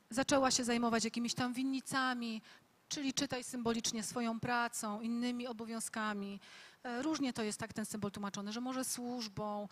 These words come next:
wieloma rzeczami i oddaliła się od swojego oblubieńca. I jest taki moment, w którym ona się zorientowała, że jest gdzieś daleko i że jest jej bardzo, bardzo źle, bo przecież była blisko, przecież doświadczała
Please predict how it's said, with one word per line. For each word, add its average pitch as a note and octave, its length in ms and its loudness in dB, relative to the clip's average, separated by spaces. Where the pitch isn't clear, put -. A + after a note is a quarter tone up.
wieloma D#4 420 2
rzeczami A3+ 560 0
i C4 80 -8
oddaliła B3+ 580 -2
się - 180 -4
od F#3+ 80 -10
swojego G3 320 -8
oblubieńca. F#3 680 -8
I - 40 -4
jest C4 120 -2
taki D#4+ 180 0
moment, D4 260 4
w - 40 -4
którym C#4+ 140 0
ona C4+ 180 -2
się C#4 160 2
zorientowała, C4 640 -2
że A#3 100 -2
jest A#3 220 -6
gdzieś C4+ 260 -2
daleko B3 540 -2
i A#3 60 2
że C4+ 80 2
jest - 140 -2
jej C4 140 -4
bardzo, C4 400 -2
bardzo B3+ 320 -6
źle, A#3+ 380 -4
bo A#3 60 -4
przecież A#3 300 0
była A#3 220 2
blisko, A3+ 500 -4
przecież A3 280 -6
doświadczała B3+ 760 2